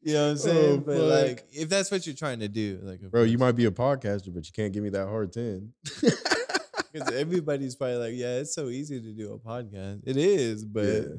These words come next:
Speaker 1: the
Speaker 2: It
Speaker 1: ba-,
Speaker 2: is.
Speaker 1: the shit that goes back, it's not just, you know, it, especially now with the videos.
Speaker 2: That's,
Speaker 1: But
Speaker 2: that's gonna be a big step,
Speaker 1: that's
Speaker 2: yeah.
Speaker 1: what I'm saying. So
Speaker 2: Catch me out here like
Speaker 1: it's
Speaker 2: a
Speaker 1: a lot
Speaker 2: drill
Speaker 1: more than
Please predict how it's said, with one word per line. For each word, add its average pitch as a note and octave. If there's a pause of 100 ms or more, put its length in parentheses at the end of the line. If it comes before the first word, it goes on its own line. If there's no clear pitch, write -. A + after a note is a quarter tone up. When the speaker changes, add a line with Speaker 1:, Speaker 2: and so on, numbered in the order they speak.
(400)
Speaker 1:
the A2
Speaker 2:
It G#2+
Speaker 1:
ba-, G#2+
Speaker 2:
is. A2
Speaker 1:
the B2
shit E3+
that C3+
goes B2+
back, A#2
it's -
not C3+
just, A#2+ (140)
you A#2+
know, A2
it, G2 (160)
especially B2+
now G#2+
with G#2+
the G#2+
videos. G#2+ (600)
Speaker 2:
That's, G#2+
Speaker 1:
But F#2
Speaker 2:
that's G2+
gonna F2+
be E2+
a E2
big D2
step, C#2+
Speaker 1:
that's A#2
Speaker 2:
yeah. A#2+
Speaker 1:
what A2
I'm G2+
saying. G#2
So G#2
Speaker 2:
Catch G#2
me A2+
out G#2
here G2
like F#2
Speaker 1:
it's -
Speaker 2:
a E2+
Speaker 1:
a -
lot -
Speaker 2:
drill G2+
Speaker 1:
more - (100)
than -